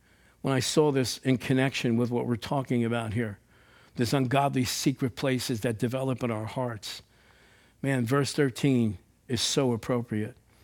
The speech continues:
"Nothing in all creation is hidden from God's sight. Everything is uncovered and laid bare before the eyes of him to whom we must give account."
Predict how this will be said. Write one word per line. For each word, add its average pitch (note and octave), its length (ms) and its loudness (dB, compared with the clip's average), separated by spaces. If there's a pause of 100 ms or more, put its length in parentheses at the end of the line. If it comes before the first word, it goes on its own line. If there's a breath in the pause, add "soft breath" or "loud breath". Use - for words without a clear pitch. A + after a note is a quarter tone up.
(460 soft breath)
"Nothing E3 460 4
in D#3+ 120 4
all D#3+ 180 4
creation D3+ 600 4
is C3 180 2
hidden C3+ 240 2
from B2 200 0
God's A#2+ 340 -2
sight. G#2 480 -6 (720 soft breath)
Everything D#3+ 380 6
is D#3 160 4
uncovered D3+ 500 4
and C#3 160 2
laid C#3+ 240 2
bare D3+ 220 4
before C#3 300 -2
the C#3 100 0
eyes C#3+ 240 2
of A#2+ 140 -2
him C#3+ 180 2
to A#2+ 160 0
whom C3 240 2
we C#3 100 4
must C3+ 300 2
give C#3 180 2
account." B2 840 -2